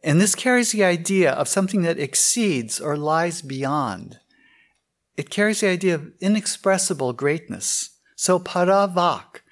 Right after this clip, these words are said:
the supreme speech, this transcends ordinary speech. It transcends everything. This is uncreated. This is Brahman.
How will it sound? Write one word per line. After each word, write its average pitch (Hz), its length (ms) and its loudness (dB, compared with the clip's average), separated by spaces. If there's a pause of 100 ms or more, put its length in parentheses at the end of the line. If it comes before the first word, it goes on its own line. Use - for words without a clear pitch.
(200)
the 151 80 -6
supreme 208 540 0
speech, - 760 -4 (200)
this 202 160 2
transcends 202 720 0
ordinary 156 580 -2
speech. - 680 -10 (460)
It 151 80 -8
transcends 180 520 -2
everything. 170 440 -4
This 165 180 -6
is 170 220 -8
uncreated. 170 880 -4 (400)
This 240 220 0
is 202 160 0
Brahman. 160 560 0